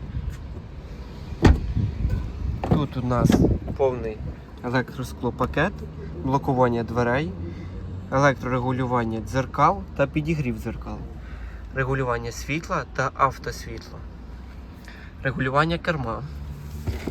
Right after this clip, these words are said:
є круїз-контроль, ось ми так можемо побачити його, мультикермо. Автомобіль приїхав всього двісті вісімдесят сім тисяч. Що у нас тут є? Підігріви сидінь,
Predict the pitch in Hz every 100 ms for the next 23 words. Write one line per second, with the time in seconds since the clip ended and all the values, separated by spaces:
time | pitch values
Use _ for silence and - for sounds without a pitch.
0 | - 143 131 - 156 196 220 202 160 135
1 | 120 131 - - - - - - - -
2 | - 135 127 131 143 139 139 147 143 156
3 | 151 - 165 156 - - - - - -
4 | - - - - 165 151 139 - 117 107
5 | 117 156 - - - - - - - 135
6 | - 156 160 220 - 196 135 127 - 139
7 | 147 151 147 156 - 160 139 - 123 120
8 | - 151 - - 160 180 - 123 113 -
9 | - - - - - - - - - 107
10 | 175 185 175 151 - 123 117 123 117 -
11 | - - - - 175 170 196 147 120 123
12 | - - - - - 131 123 151 208